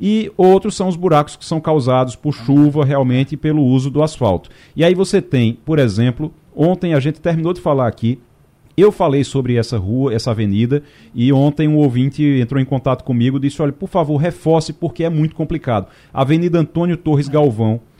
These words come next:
entre, ali em Boa Viagem, entre Boa Viagem e Imbiribeira, é uma rua que tem escola, inclusive, que os pais vão deixar os filhos na escola e tem que enfrentar, além do engarrafamento normal, você ainda tem buraco, obra que tá sendo feita e que não termina nunca e que não resolve um problema nunca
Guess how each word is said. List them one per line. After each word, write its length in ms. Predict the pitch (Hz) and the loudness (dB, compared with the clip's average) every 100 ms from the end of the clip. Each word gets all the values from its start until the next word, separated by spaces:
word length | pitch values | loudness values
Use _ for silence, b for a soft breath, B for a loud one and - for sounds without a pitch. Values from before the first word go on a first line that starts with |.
| b - | b -2
entre, 280 | 127 123 | -2 0
ali 300 | 120 123 127 | 0 0 0
em 40 | 131 | 0
Boa 240 | 117 135 | 0 0
Viagem, 420 | 135 123 117 117 139 | 2 2 2 0 -4
entre 120 | 120 | -4
Boa 180 | 127 131 | -2 -2
Viagem 400 | 120 120 120 135 | 0 -2 -2 -2
e 40 | |
Imbiribeira, 520 | 123 131 98 101 107 - | 0 -2 0 -2 -2 -2
é 80 | |
uma 100 | 147 | -2
rua 220 | 147 143 143 | 0 -2 -2
que 60 | |
tem 120 | - | -6
escola, 480 | 175 - - 123 143 | -8 -8 -4 -2 -2
inclusive, 480 | 120 113 85 87 92 B B B 135 | -4 -6 -6 -6 -8 B B B -10
que 100 | - | -4
os 140 | 180 - | -4 0
pais 260 | 175 170 | 0 0
vão 140 | 156 233 | 0 0
deixar 400 | 208 - 156 147 | 0 0 -2 0
os 160 | 131 | -2
filhos 240 | - 131 123 | -4 -4 -4
na 140 | 127 | -4
escola 420 | 117 - 127 151 - | -6 -2 0 0 -2
e 80 | 156 | -6
tem 180 | 156 156 | -4 -4
que 100 | 180 | -4
enfrentar, 340 | 170 156 143 | -4 -2 0
além 180 | 165 247 | 0 0
do 100 | 208 | -2
engarrafamento 760 | 170 143 143 - 123 120 120 | -2 -2 -2 -2 0 -2 -2
normal, 400 | 123 113 123 151 | -4 -2 0 0
você 280 | 151 151 156 | -2 -4 -4
ainda 200 | 151 156 | -2 -4
tem 320 | 151 139 135 - | -2 -2 -2 -4
buraco, 540 | 123 156 127 120 - b b b | -4 0 0 0 -6 b b b
obra 280 | - 156 165 | 2 2 2
que 60 | 156 | 0
tá 100 | 135 | -2
sendo 240 | - 135 | -2 -4
feita 400 | - 123 123 123 | -2 -2 -2 -2
e 40 | 117 | -4
que 120 | 143 | 0
não 120 | 143 | 0
termina 400 | 143 123 143 135 | 2 2 2 2
nunca 320 | 120 127 135 | 2 0 -2
e 20 | |
que 100 | 131 | -4
não 120 | 139 135 | -2 0
resolve 400 | 135 120 123 123 | 0 0 0 -2
um 40 | |
problema 400 | 123 107 117 131 | -4 -2 0 2
nunca 380 | 120 113 104 | 2 0 -2